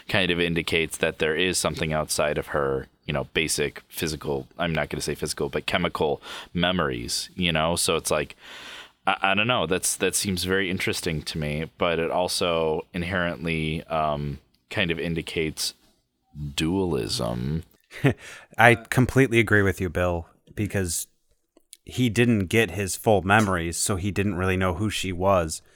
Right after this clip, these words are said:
Speaker 2: but he still, before he was injected with the full memories,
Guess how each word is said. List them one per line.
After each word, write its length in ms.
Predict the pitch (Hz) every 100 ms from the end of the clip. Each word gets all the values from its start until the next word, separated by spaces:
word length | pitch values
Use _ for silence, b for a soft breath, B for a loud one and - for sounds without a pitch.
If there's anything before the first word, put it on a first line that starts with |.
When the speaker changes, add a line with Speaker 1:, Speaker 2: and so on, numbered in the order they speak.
| b b b
Speaker 2:
but 200 | 92 107
he 180 | 104 113
still, 680 | - - 113 98 92 90 85 _ _ _ _ _ _ _ _ _ _ _ _ _
before 680 | 104 104 - 127 117 110 107
he 160 | 95 107
was 140 | 101
injected 560 | 92 95 104 95 - 92
with 220 | 98 101
the 60 | 98
full 200 | - 95
memories, 640 | 92 92 95 87 87 -